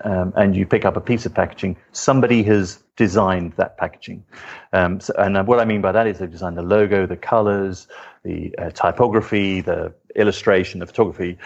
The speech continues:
has all been created by somebody like me. Um, and, and,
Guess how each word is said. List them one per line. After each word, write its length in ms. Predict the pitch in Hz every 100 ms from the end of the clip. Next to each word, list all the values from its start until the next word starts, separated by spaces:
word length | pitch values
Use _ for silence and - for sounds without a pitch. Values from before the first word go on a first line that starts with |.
| - -
has 60 | 139
all 120 | 151
been 160 | 127
created 480 | 117 - 117 113 104
by 140 | 95 90
somebody 440 | - 92 90 90 - - -
like 260 | 95 87
me. 300 | 98 85 80 _ _ -
Um, 380 | 95 95 92 95
and, 480 | - 101 98 95 -
and, 240 | - 104